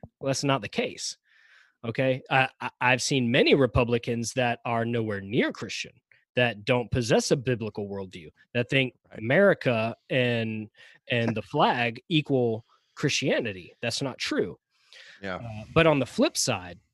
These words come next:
Speaker 1: I've also seen people who, who are Democrats that claim to be Christians,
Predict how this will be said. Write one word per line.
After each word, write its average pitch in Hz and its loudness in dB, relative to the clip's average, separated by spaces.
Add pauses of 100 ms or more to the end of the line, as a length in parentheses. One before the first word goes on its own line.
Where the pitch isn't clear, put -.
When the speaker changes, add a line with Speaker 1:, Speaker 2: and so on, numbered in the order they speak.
(100)
Speaker 1:
I've 135 2
also 190 6
seen 143 0
people 127 0
who, 123 0 (360)
who 139 -4
are 120 0
Democrats 110 -2 (1080)
that 127 2 (380)
claim 131 2
to 151 -2
be 156 4
Christians, - -2